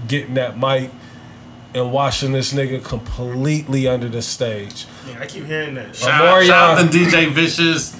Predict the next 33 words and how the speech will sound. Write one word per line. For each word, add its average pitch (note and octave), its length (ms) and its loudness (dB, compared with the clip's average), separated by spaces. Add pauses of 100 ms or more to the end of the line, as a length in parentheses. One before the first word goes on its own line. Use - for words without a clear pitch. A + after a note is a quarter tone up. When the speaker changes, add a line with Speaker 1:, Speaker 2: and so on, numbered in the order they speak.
Speaker 1:
Yeah. C3 300 -2 (180)
Speaker 3:
Out C#3+ 260 4
of A#2 80 -2
Boston, C#3+ 880 2
lives D#3 260 0
in C#3 120 -2
Columbus, C#3+ 380 -2
Ohio. C#3+ 540 4
He C3 100 4
was, B2 220 2
uh, A2 640 2
Mario's C3 540 2
D C3+ 260 0
J. B2+ 300 0
That's B2 280 -2
my A#2 140 0
Speaker 1:
Sure. B2 80 0
Speaker 3:
nigga, A#2+ 220 -2
man. A#2+ 480 -4
Shout A2 180 -10
out A2 140 -4
to G#2+ 80 -12
Vicious. A2 380 -8 (680)
From C#3+ 220 -4
every E3+ 240 0
clip F#3 280 -2
I D#3+ 140 2
seen, D#3+ 580 0
Speaker 1:
Mm-hmm. A#2+ 220 -4
Speaker 3:
and A#2+ 120 0
then, B2+ 420 -2 (1500)
you C3 120 -4
know, G2 540 -6